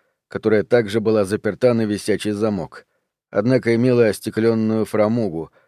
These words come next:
в которую я, изловчившись, смог бы пролезть. После прозвучавшего из-за остолопов рыбаков выстрела — Бояться быть услышанным выглядело абсурдно,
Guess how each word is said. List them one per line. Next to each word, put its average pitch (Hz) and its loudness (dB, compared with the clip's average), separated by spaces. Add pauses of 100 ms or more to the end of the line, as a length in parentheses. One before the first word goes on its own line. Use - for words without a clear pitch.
(120)
в - -20
которую 101 0
я, 123 2 (280)
изловчившись, 110 -4
смог 104 -4
бы 107 0
пролезть. 113 -4 (680)
После 123 0
прозвучавшего 113 2
из-за 107 -4
остолопов 113 0
рыбаков 107 0
выстрела — 110 0 (380)
Бояться 123 2
быть 110 -2
услышанным 107 -2
выглядело 113 2
абсурдно, 101 -2